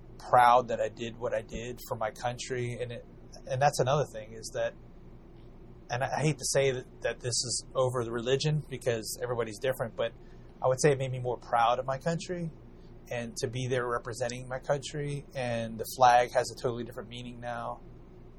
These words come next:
and it's more intense and more personal and everything. And I, and some people can't understand that, but some people can.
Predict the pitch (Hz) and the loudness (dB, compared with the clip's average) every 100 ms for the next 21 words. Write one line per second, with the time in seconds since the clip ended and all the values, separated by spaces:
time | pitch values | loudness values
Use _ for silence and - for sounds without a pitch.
0 | - 113 110 110 - 123 113 110 - 117 | -8 -8 -8 -14 -8 -2 -2 -2 -4 -6
1 | 113 - - 113 107 - - - - - | -6 -8 -8 -10 -12 -14 -16 -18 -10 -4
2 | 110 - 113 117 113 - - - - - | -4 -2 -4 -6 -12 -14 -16 -18 -18 -18
3 | - - - - - - - 131 120 117 | -18 -18 -18 -18 -20 -18 -16 -12 -12 -12
4 | - 123 117 120 - 123 120 - 120 - | -14 -12 -12 -14 -8 -6 -6 -8 -4 -4
5 | 131 - - 117 110 110 110 110 107 113 | -2 -4 -6 -6 -6 -8 -8 -8 -8 -8
6 | 120 - 104 - - - - - - - | -10 -10 -12 -12 -18 -18 -18 -18 -18 -8
7 | 120 110 117 147 147 127 | -8 -8 -6 -4 -4 -6